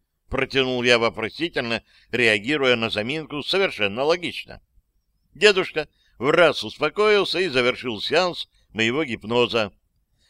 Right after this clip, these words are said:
Это значит, что моя реакция правильная и именно та, на которую рассчитывал мой просветитель.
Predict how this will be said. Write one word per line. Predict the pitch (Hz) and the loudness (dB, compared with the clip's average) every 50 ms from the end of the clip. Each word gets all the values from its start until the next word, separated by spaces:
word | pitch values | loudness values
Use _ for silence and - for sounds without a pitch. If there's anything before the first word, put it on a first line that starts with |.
| _ _ | _ _
Это | 120 123 107 92 123 120 117 110 110 | 0 0 2 4 4 4 4 4 0
значит, | 107 92 117 117 131 151 156 - - 107 - | -4 -6 -6 -2 0 0 0 0 -4 -8 -8
что | - - - 123 120 | -10 -4 -2 -2 0
моя | 120 120 117 113 107 | 2 2 4 4 4
реакция | 104 107 104 98 - _ - - 78 | 2 2 0 0 -2 _ -12 -14 -14
правильная | - - 95 101 98 101 107 107 117 127 139 143 147 151 - _ _ _ _ _ _ _ _ _ _ | -10 -4 -2 -2 -2 0 -2 -4 -6 -6 -6 -6 -6 -6 -8 _ _ _ _ _ _ _ _ _ _
и | 135 151 | -8 -8
именно | - - 185 185 185 180 180 175 175 175 175 180 | -6 -4 -4 -4 -2 -4 -4 -4 -4 -6 -6 -6
та, | - _ - 139 131 127 127 127 123 | -6 _ 6 8 8 8 8 6 4
на | 117 120 117 | 2 -2 -2
которую | - 143 143 135 196 202 196 196 185 180 | 0 -2 -2 0 0 0 0 0 0 0
рассчитывал | 165 165 - - - 160 165 151 - 156 143 127 120 | 0 -2 -2 -4 -6 -8 -8 -8 -6 -2 -2 -2 0
мой | 117 120 135 143 | 0 -2 -2 -4
просветитель. | - - 135 131 - - 110 85 - 90 90 80 90 95 92 | -4 -6 -8 -8 -8 -10 -14 -14 -12 -14 -12 -6 -6 -6 -6